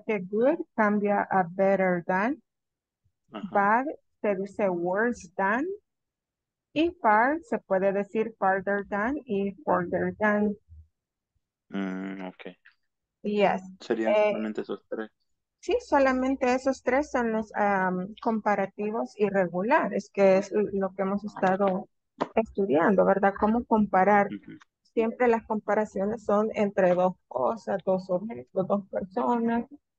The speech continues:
Speaker 1: Ajá, pero solamente entre dos. Em,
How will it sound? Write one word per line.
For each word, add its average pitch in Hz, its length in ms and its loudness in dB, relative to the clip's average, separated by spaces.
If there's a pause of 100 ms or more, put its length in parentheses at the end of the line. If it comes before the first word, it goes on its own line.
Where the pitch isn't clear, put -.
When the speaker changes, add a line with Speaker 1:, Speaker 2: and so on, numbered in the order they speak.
(220)
Speaker 1:
Ajá, 208 420 2
pero 190 200 4
solamente 202 560 2
entre 196 320 0
dos. 185 520 0 (520)
Em, 180 680 0